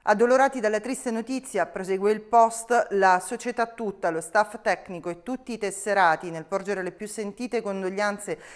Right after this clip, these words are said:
si stringono alla famiglia in questo momento di immenso dolore.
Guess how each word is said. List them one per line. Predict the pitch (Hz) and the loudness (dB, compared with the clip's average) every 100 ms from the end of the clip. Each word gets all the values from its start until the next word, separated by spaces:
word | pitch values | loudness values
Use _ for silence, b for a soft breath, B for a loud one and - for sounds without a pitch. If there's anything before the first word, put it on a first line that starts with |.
| B | B
si | - 254 | -8 -4
stringono | - - 277 277 269 247 | -4 -4 -2 0 2 4
alla | 214 185 185 | 4 4 0
famiglia | 185 208 185 160 180 | -2 -6 -6 -4 -6
in | 180 | -4
questo | 226 220 226 | -4 -4 -4
momento | 220 214 214 214 | -4 -4 -6 -6
di | 226 | -4
immenso | 220 208 180 - 196 | -4 -4 -6 -6 -6
dolore. | 185 175 151 147 | -4 -2 -2 -2